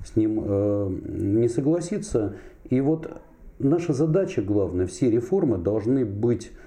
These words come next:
направлены на минимизацию рисков. А минимизация рисков — это не только минимизация, скажем, рисков, когда государство скажет, там, типа, "Вот теперь бизнесменов не будем сажать".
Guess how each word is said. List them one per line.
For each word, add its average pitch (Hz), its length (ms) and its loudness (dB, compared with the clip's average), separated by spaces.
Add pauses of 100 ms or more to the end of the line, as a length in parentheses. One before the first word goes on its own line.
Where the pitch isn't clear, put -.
(120)
направлены 123 640 2
на 104 100 2
минимизацию 123 760 2
рисков. - 460 -6 (480)
А 113 100 0
минимизация 151 680 2
рисков — 170 440 -2 (140)
это 127 320 0
не 139 160 2
только 127 800 0 (400)
минимизация, 117 640 2
скажем, 104 400 0
рисков, 123 360 -4
когда 98 180 -2
государство 113 540 -2
скажет, 98 380 -4
там, 85 160 -4
типа, - 320 0
"Вот 95 300 -2
теперь 110 240 0
бизнесменов 104 580 0
не 90 80 -6
будем 80 240 -4
сажать". 80 440 -6